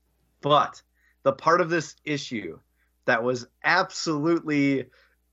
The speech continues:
delightful <laughs> was Jurgens' Joker. I think good Joker is back, you guys. <laughs>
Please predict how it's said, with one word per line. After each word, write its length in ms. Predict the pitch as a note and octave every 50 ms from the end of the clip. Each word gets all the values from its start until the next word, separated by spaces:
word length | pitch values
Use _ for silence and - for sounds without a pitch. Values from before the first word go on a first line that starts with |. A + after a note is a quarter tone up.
| - C#3+
delightful 800 | B2 D#3 C#3 C#3+ D3 C#3+ D3 D3 - - E3 C#3+ B2 A#2+ A2 - - - - D#3+ -
<laughs> 160 | - - -
was 720 | F#3 C3 C3 C#3 D3+ D3+ D3+ D3 D3 C#3+ C#3+ C3 B2 - - - _ _ _ _ _ _ -
Jurgens' 440 | D#3+ C3+ F3+ F3 D#3+ D#3+ D#3 D3+ C#3+
Joker. 560 | - C#3 C3+ A#2 G#2+ - - F#2+ - G#2+ - _ _ _ _ _ _ _ _ _ _ _ _ _ _ _ _ - _ _ _ _
I 160 | D#3 G3 D#4
think 280 | - - G#4 F4 A#3+ - - D3+
good 240 | D3+ G3 A#3 A3+
Joker 420 | E3 D3 E3+ G3 A#3 A3 - A3 E3+
is 160 | D#3+ D#3 D3
back, 480 | C3+ D#3+ E3 G#3+ B3 F#3 B2+ - - -
you 80 | D3+
guys. 720 | C3+ C3+ D#3 - - - A#3 G3 F3+ - - - - -
<laughs> 60 | -